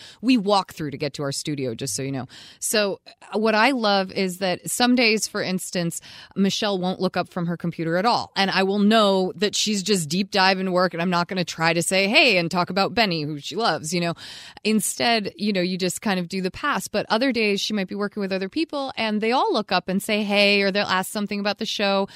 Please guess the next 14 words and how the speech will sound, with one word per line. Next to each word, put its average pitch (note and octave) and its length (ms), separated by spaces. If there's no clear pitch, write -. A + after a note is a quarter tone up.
And B3 180
you C4+ 80
know D4 220
that C#4+ 140
you've B3+ 160
been B3 140
invited A3 580
into F#3+ 240
that F3 180
moment F#3+ 500
of D#3 200
greeting. D#3+ 600
And G3+ 400
it's, G#3 280